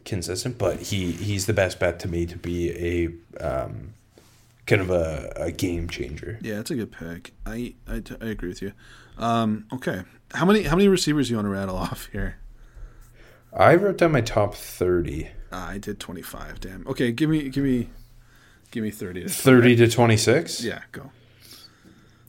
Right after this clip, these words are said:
Speaker 1: Uh, thirty, I've got Nebraska's Trey Palmer.
Speaker 2: Hey, that's my twenty-five. That's funny.
Speaker 1: Twenty-nine, I got Fresno State's Jalen Cropper.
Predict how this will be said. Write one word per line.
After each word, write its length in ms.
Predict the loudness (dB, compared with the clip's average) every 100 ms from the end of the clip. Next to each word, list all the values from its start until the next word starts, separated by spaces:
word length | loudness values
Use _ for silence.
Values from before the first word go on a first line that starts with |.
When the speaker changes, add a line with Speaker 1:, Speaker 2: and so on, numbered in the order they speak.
| 0
Speaker 1:
Uh, 240 | 6 6 6
thirty, 500 | 4 4 6 6 4
I've 120 | 4
got 220 | 4 2
Nebraska's 720 | 0 -2 0 0 -2 -4 -4
Trey 400 | -6 -8 -4 -4
Palmer. 680 | -4 -6 -6 -4 -4 -6 -8 -16 _ -8
Speaker 2:
Hey, 100 | -4
that's 160 | -4
my 80 | -4
twenty-five. 440 | -2 -4 -2 -6
That's 160 | -6 -8
funny. 240 | -10 -10 -12 -18 _ -20 -18 -18 -20 -20 -16 -14 -10 -12 -12 -12
Speaker 1:
Twenty-nine, 1080 | -6 0 2 2 2 2 2 0 0 2 2
I 80 | 2
got 180 | 0 0
Fresno 380 | 0 0 -2
State's 360 | -4 -4 -6 -8
Jalen 580 | -8 -2 2 2 0 -4
Cropper. 640 | -2 0 0 -2 -6 -6